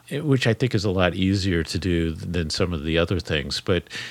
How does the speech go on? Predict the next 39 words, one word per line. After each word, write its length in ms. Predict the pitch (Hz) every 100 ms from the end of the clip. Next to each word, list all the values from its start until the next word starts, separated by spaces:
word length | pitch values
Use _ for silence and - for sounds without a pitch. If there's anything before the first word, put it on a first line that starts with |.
| -
you, 160 | - 107
you 220 | 107 110
do 160 | 104 139
the 80 | 147
blog 540 | 107 101 95 101 110
and 200 | - 104
you 100 | 104
start 260 | - 104 -
to 80 |
say, 260 | 110 90 87
"Where 460 | 90 101 104 123 131
is 160 | 127
it 100 | 113
that 160 | 117 107
I 80 | 98
want 240 | 92 95
to 60 | -
go? 220 | 104 95
What 240 | 80 92
is 100 | 110
the 120 | 107 110
thing 240 | 101 98
that 120 | 87
interests 420 | 92 95 - -
me?" 140 | 78 71
And 100 | 76
you 60 |
start 320 | 80 - 101 90
writing 400 | 85 78 87 117
about 320 | 127 117 117
that, 340 | 113 104 104 -
and 160 | 85
maybe 180 | 78 76
you 80 | 76
try 200 | - 82
to 120 | 76
interview 400 | 101 117 117 117
people 720 | 110 113 110 117 113 110 107 87
and, 300 | 80 78